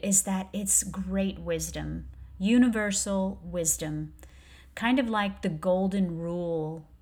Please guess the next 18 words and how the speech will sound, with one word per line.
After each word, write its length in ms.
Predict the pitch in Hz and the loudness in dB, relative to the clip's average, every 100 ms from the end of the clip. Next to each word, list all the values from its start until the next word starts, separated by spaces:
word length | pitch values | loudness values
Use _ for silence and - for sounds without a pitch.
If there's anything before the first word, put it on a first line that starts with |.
| - - - - - | -20 -20 -20 -10 -4
It's 220 | 196 - | 0 0
boiled 480 | 185 190 214 233 196 | 2 4 4 2 0
down 420 | 185 180 190 196 | 0 2 4 4
into 320 | 196 185 185 | 4 2 -2
a 80 | 170 | -2
really 380 | 165 170 185 196 | 0 0 2 4
simple 500 | - 160 160 208 214 | 4 2 -2 -4 -2
message, 580 | 165 151 - 170 175 - - - - - | 0 0 0 0 -4 -12 -18 -20 -20 0
but 100 | 240 | 2
it's 140 | 247 | 2
the 100 | 254 | 0
kind 340 | 247 247 262 285 | -2 -2 0 2
of 140 | 214 | 0
guidance 500 | 190 180 170 185 190 | 0 0 0 0 0
that 180 | 190 170 | 0 -2
we're 160 | 180 - | -2 -2
all 240 | 151 151 | -2 -2
seeking. 720 | 190 - 262 254 170 151 160 | 2 2 2 -2 -6 -6 -8